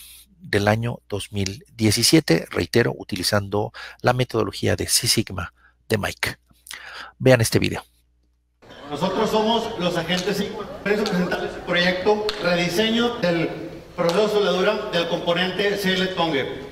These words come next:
Speaker 2: Venimos representando a la empresa Takata. ¿Cómo funciona, eh, la estrategia Seis Sigma a nivel planta?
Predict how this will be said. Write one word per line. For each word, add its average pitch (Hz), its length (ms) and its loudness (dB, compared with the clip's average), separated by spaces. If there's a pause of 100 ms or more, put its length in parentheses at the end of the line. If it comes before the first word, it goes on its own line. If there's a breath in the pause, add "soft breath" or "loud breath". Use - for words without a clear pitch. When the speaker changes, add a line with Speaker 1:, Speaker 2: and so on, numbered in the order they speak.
(160)
Speaker 2:
Venimos 202 360 0
representando 196 920 0
a - 100 2
la 165 100 0
empresa 175 300 -2
Takata. 208 680 -2
¿Cómo 262 300 -2
funciona, 220 680 -2 (100)
eh, 165 220 -2
la 180 60 -2
estrategia 202 560 -4
Seis 226 260 -2
Sigma 190 480 -4 (240)
a 180 140 -2
nivel 190 560 -2
planta? 202 640 -4